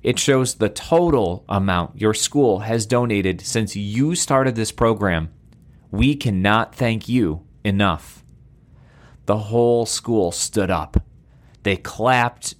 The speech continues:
and cheered for Peyton, who was now feeling a little overwhelmed by it all.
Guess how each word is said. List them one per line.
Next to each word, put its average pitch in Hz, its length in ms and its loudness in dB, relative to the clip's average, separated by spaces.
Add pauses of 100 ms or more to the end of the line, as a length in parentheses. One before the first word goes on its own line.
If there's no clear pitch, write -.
and 90 200 -4
cheered 135 560 2
for 95 180 -4
Peyton, 139 540 -2 (260)
who 135 120 4
was 120 220 0
now 123 360 0
feeling 120 560 -2
a 120 100 2
little 127 380 2
overwhelmed 123 680 2
by 92 180 2
it 107 140 -2
all. 90 340 -2